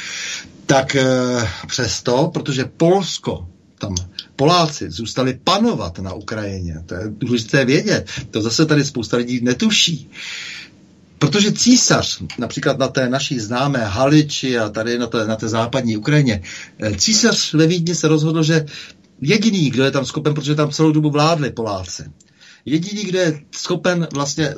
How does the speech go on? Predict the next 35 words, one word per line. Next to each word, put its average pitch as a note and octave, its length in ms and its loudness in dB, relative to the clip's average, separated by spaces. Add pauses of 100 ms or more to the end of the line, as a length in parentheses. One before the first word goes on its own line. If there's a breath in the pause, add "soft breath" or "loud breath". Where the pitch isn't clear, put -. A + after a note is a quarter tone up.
to C3+ 80 -8
tam, B2+ 260 0
eh, A2 280 -6
nějak C3 240 2 (1080)
držet C#3 380 2
pro A#2+ 120 -2
něho, B2+ 380 0 (320 loud breath)
eh, C3 100 -4
tak A3+ 160 -2
jsou A3+ 140 0
Poláci. E3+ 380 0
Jak D#3 60 -4
se A#3 100 -6
s - 80 -6
nimi G#3+ 140 -4
domluvil, F#3+ 320 -4
že F3+ 120 -4
prostě F3 260 -6
budou F3 200 2
teď F3 180 -4
jeho F3+ 260 4
šlechta. F#2+ 580 -6 (720 loud breath)
Takže E3 140 2
ta G3+ 80 0
šlechta G#3 320 0
tam F#3+ 160 0
panovala F3 460 4
dál C#3 520 0
a C3 100 -2
byla C3 200 0
vždycky G#2+ 680 -2
trnem C3+ 440 -4
v - 120 -14
oku, A#2+ 460 -2 (340 loud breath)
eh, A2 60 0